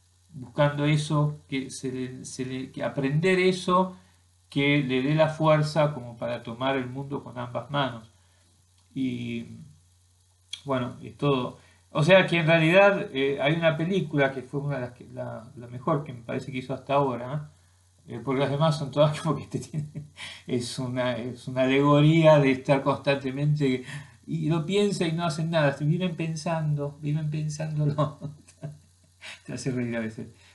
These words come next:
Pero, eh, tien-, se, se notan sus métodos, eh, donde aprendió, la escu-, el tipo de escuela de filmación, eh, la calidad está buena. Eh, y la última que vi,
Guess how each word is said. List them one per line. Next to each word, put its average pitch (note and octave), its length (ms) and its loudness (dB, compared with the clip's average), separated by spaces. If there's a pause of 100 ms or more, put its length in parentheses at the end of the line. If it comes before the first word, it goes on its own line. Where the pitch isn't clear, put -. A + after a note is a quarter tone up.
(120)
Pero, B2+ 340 -2
eh, B2 200 -2
tien-, B2 320 -6
se, B2 380 -10
se C#3 180 -12
notan C3+ 360 0
sus A#2+ 260 -8
métodos, B2+ 680 -4 (380)
eh, A2+ 560 -6
donde B2 260 -6
aprendió, A#2+ 680 0
la A#2 120 -8
escu-, - 240 -12
el A2 80 -8
tipo A2+ 260 -10
de A2 80 -6
escuela A#2 320 -10
de A2+ 80 -8
filmación, A#2+ 960 -12
eh, D3 160 -6
la - 160 -6
calidad C#3+ 320 0
está - 180 -6
buena. B2 440 -2 (640)
Eh, A#2+ 760 -2 (280)
y C3+ 120 0
la D#3 120 6
última F#3 460 2
que E3 140 0
vi, D3 420 0